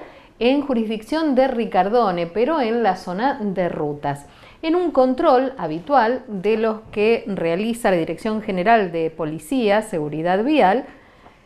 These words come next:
sobre Ruta treinta y cuatro, a la altura del kilómetro catorce, estos siete y veinte de la tarde aproximadamente, paran a un vehículo, un chasis con cabina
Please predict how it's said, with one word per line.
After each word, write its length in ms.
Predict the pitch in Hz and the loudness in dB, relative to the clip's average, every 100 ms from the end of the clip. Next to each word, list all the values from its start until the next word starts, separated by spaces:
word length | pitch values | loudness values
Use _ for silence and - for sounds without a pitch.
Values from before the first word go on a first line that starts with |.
| _ | _
sobre 420 | - 392 359 254 | -4 2 4 4
Ruta 540 | 220 269 269 254 247 233 | 4 0 2 4 4 0
treinta 300 | 214 190 190 | -2 -2 -2
y 80 | 220 | 0
cuatro, 400 | 359 269 214 226 | 2 2 2 0
a 20 | |
la 100 | 170 | 0
altura 280 | 160 220 214 | -2 0 0
del 160 | 180 | 0
kilómetro 460 | 180 180 190 185 - | -4 -6 -6 -4 -2
catorce, 520 | 220 220 320 214 - | -2 2 2 2 -2
estos 260 | 180 165 147 | -8 -8 -10
siete 340 | - 180 175 | -6 -6 -4
y 60 | 165 | 0
veinte 340 | 208 214 180 | 0 0 -2
de 100 | 160 | -2
la 140 | 160 160 | -2 2
tarde 180 | 226 | 2
aproximadamente, 840 | 175 156 156 190 240 320 220 196 302 | 2 -2 -10 -4 -2 0 0 0 -4
paran 600 | - - 359 269 233 247 | -6 0 2 4 2 0
a 80 | 233 | 0
un 160 | 277 302 | 0 2
vehículo, 640 | 208 185 185 214 240 370 | 0 -2 -2 0 2 0
un 140 | 247 196 | -2 -4
chasis 320 | 202 196 233 | -4 -4 -6
con 160 | 220 214 | -4 0
cabina 500 | 226 247 254 262 | 0 0 0 0